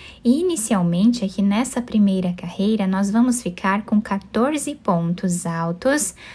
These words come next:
contando com essas três correntes que servem como primeiro ponto. Então, dentro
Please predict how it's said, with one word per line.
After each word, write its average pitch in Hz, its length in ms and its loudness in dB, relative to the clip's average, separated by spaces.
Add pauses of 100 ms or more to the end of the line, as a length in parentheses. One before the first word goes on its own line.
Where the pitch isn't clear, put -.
(160)
contando 330 600 -2
com 247 160 2
essas 196 360 0
três 180 400 2
correntes 190 640 0
que 262 140 -10
servem 180 520 0
como 240 280 4
primeiro 233 500 2
ponto. 180 680 0 (460)
Então, 240 580 0 (1600)
dentro 202 580 4